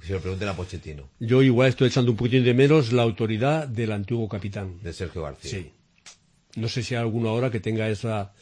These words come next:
Speaker 2: ese mandato.
Speaker 1: Yo no lo veo.
Speaker 2: Yo me acuerdo de un detalle de Sergio García, jugando contra el Barcelona,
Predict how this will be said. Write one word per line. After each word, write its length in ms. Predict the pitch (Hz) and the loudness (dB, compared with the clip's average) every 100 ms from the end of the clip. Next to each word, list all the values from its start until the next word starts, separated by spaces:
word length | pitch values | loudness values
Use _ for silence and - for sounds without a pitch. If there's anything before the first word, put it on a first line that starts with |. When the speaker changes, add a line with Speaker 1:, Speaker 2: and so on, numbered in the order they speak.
| - - _ | -20 -20 _
Speaker 2:
ese 200 | 117 104 | -10 -6
mandato. 440 | 101 101 101 92 92 | -6 -4 -6 -8 -8
Speaker 1:
Yo 260 | 90 107 113 | -2 0 0
no 120 | 110 | 2
lo 120 | 95 | 0
veo. 280 | 78 71 65 _ _ _ _ | -2 -6 -10 _ _ _ _
Speaker 2:
Yo 180 | 131 156 | 2 4
me 80 | 147 | 4
acuerdo 320 | - 139 151 | 2 2 4
de 180 | 147 143 | 6 6
un 140 | 131 | 4
detalle 420 | 120 120 117 156 | 2 0 -2 0
de 280 | 165 117 101 | 0 -2 -4
Sergio 360 | - 104 98 101 | -8 -10 -6 -6
García, 500 | 95 82 92 147 190 _ _ _ _ _ | -6 -8 -6 -6 -6 _ _ _ _ _
jugando 280 | - 120 127 | 0 0 2
contra 220 | 123 117 | 0 0
el 60 | 104 | -2
Barcelona, 640 | 101 - 113 127 117 | -4 -4 -2 0 -2